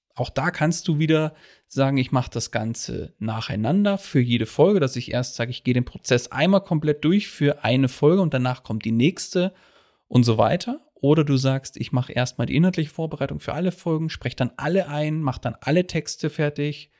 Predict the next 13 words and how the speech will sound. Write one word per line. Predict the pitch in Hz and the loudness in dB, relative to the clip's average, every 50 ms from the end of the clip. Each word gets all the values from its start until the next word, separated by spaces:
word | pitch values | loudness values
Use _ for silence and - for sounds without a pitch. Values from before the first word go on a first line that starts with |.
| _ _ _ _ | _ _ _ _
und | - - 123 117 | 2 2 4 4
so | 123 113 | 4 0
weiter. | 107 - 110 113 - - - | 0 -4 -6 -6 -6 -8 -8
Also | - 113 135 | -8 -6 -4
je | 123 139 196 226 | 0 0 2 2
nachdem, | 233 190 - - - 165 175 170 156 143 | 0 0 -2 -2 -2 0 0 0 0 0
wo | 147 170 190 190 190 185 - - _ _ | 0 0 0 0 -2 -4 -6 -10 _ _
du | - 160 165 170 170 | -2 -2 0 0 -2
dich | 165 165 156 143 - - - - | -4 -2 -2 -2 -2 -2 -2 -2
eher | 139 139 139 143 135 123 | 0 0 0 -2 -2 -4
siehst | 131 139 151 160 147 160 196 240 254 247 - - - | -4 -6 -6 -4 0 4 4 6 4 4 0 -6 -6
im | - 143 143 143 135 135 135 135 131 - _ _ _ _ | -2 -2 0 0 0 -2 -2 -4 -6 -8 _ _ _ _
Gesamtprozess, | 135 127 131 151 202 - - - 165 - - - 165 160 160 - - - | -4 -2 -2 -2 -2 -4 -6 -10 -10 -6 0 2 2 2 2 -2 -10 -16